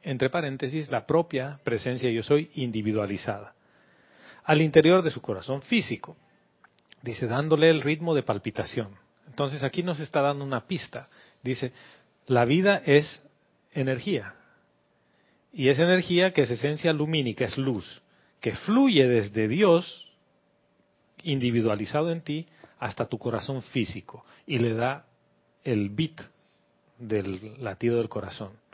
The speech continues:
O sea que el ritmo, porque un corazón que funciona bien tiene un ritmo,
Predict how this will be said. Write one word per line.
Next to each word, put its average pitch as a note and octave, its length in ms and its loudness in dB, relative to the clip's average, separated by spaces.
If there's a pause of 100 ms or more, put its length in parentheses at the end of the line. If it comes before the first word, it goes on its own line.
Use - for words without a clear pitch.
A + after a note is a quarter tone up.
(100)
O - 40 -20
sea G#2+ 140 -10
que G2+ 360 -14 (100)
el A#2 160 -6
ritmo, F3 500 2 (680)
porque G2+ 760 -10
un D3 280 -8
corazón C#3+ 920 -2 (160)
que A#2+ 100 -4
funciona D3+ 360 0
bien F3 280 2
tiene C3+ 220 -2
un D3+ 100 -6
ritmo, D#3 400 -4